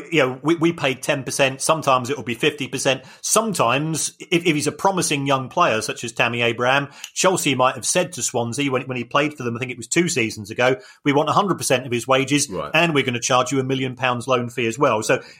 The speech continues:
Speaker 1: it, it, you, you have to look at it from case to case. And a lot of these deals will also be linked to the number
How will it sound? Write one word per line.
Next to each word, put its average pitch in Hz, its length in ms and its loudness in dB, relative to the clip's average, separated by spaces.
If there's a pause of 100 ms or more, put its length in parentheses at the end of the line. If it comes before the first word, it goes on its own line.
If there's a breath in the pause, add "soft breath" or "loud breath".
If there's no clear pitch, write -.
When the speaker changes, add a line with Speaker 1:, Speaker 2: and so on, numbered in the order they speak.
Speaker 1:
it, 156 160 0
it, - 220 -2
you, 170 160 -4
you 156 140 2
have 170 240 -2
to 170 80 0
look 156 180 0
at 147 60 -2
it 135 160 0 (120)
from 127 220 -4
case 131 280 -2
to 117 100 -10
case. 117 400 0 (360 loud breath)
And 131 140 0
a 131 40 4
lot 151 340 4
of 180 120 0
these 113 280 0
deals 120 520 0
will 131 240 -6
also 165 560 0
be 120 200 -4
linked 131 600 -2 (440 soft breath)
to 151 420 4
the 127 140 -6
number 135 420 -2